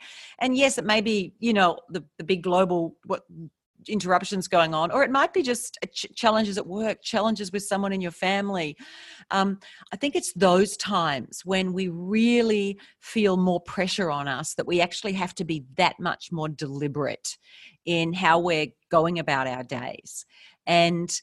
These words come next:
you know, so for me, for instance, writing in my journal, I find that an incredibly helpful way to process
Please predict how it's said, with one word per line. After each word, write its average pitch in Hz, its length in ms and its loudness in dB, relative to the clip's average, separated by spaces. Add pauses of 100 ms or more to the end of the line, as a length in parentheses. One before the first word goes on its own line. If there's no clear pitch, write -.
(460)
you 220 100 6
know, 180 140 8
so 180 300 6
for 202 180 -2
me, 208 340 -2
for - 140 -2
instance, 196 400 -4
writing 185 400 4
in 190 100 2
my 165 160 4
journal, 165 640 -2
I 175 140 0
find 170 320 2
that 151 240 4
an 165 80 -6
incredibly 170 640 -2
helpful 156 480 -2
way 147 320 -2
to - 140 -12
process - 1000 -2